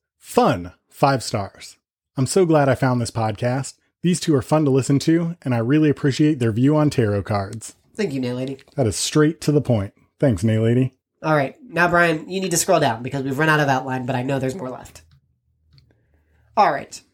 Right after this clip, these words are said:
Speaker 2: Brian has a Facebook group. If you
Speaker 1: No,
Speaker 2: still
Speaker 1: we
Speaker 2: use,
Speaker 1: have a Facebook group,
Speaker 2: if you
Speaker 1: Ben.
Speaker 2: still use that horrid cesspit of a website, you can join it. It's got a very, very bad name. So go to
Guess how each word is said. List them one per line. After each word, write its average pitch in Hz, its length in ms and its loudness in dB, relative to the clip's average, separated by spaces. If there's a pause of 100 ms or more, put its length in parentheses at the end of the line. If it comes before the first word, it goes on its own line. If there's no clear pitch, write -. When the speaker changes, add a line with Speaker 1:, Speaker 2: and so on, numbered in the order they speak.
(100)
Speaker 2:
Brian 214 160 0
has 190 140 2
a 170 60 -4
Facebook 143 380 -8
group. - 260 -20
If - 120 -6
you 147 40 6
Speaker 1:
No, 160 120 6
Speaker 2:
still 143 140 4
Speaker 1:
we 190 80 4
Speaker 2:
use, 208 200 4
Speaker 1:
have 156 220 4
a 139 40 2
Facebook 117 440 -4
group, 113 160 -2
Speaker 2:
if 190 60 -2
you 185 80 -2
Speaker 1:
Ben. 120 80 2
Speaker 2:
still 247 120 4
use 202 220 -2
that 175 180 2
horrid 180 460 0
cesspit 170 640 0
of 151 60 -4
a 151 60 0
website, 151 540 -2 (160)
you 185 140 -6
can 175 160 0
join 165 220 0
it. - 260 -8
It's 180 240 -4
got 185 160 2
a 156 60 2
very, 156 320 2
very 147 420 0
bad 135 320 -2
name. 123 280 -10
So 143 260 -4
go 170 120 0
to 170 260 -2